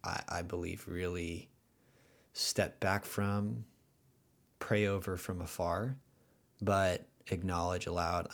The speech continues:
"I, I can't be a hundred percent responsible for, um, people's, the, the, the, the small amount of grace that people extend after mistakes are made."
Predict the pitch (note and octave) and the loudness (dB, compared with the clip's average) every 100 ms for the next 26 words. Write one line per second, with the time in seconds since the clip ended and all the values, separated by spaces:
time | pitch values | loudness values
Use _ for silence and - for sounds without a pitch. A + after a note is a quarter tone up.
0 | - F#2 G#2+ - - A2 - F#2+ F2+ - | -6 -4 -6 -10 -8 -8 -2 0 0 -2
1 | - - _ _ - - - G2+ F2 F#2 | -12 -20 _ _ -20 -12 0 2 2 0
2 | E2+ F2+ F2 F2 - - - - - - | -2 -2 -2 -2 -4 -4 -6 -6 -8 -10
3 | - _ - - G1+ - - - _ _ | -16 _ -12 -6 -4 -4 -6 -14 _ _
4 | _ _ - F#2 E2+ - C3+ - _ _ | _ _ -6 -4 -2 -2 -4 -6 _ _
5 | _ _ - - _ _ _ _ _ - | _ _ -14 -14 _ _ _ _ _ -4
6 | G#2+ G2+ - F#2 F#2 F#2 G2 A2 - - | 0 2 2 2 4 4 2 0 -2 -4
7 | - _ _ - A#2 F#2+ F#2 - F#2+ - | -10 _ _ 6 6 6 2 -2 -4 -2
8 | F2+ F#2 A2+ A2 - G2 - G#2+ G2 F#2+ | -2 0 -2 -8 -6 0 2 4 2 0
9 | F2+ E2 E2 F2 - - - - - - | 0 -2 -4 -4 -8 -10 -4 -2 -2 -4
10 | - - G2 - - - - - A2+ - | -6 -8 -6 -6 -2 -4 -4 -6 -8 -14
11 | _ - F#2+ - B2 - - - - - | _ -8 -6 -6 -8 -6 -6 -6 -8 -6
12 | - | -8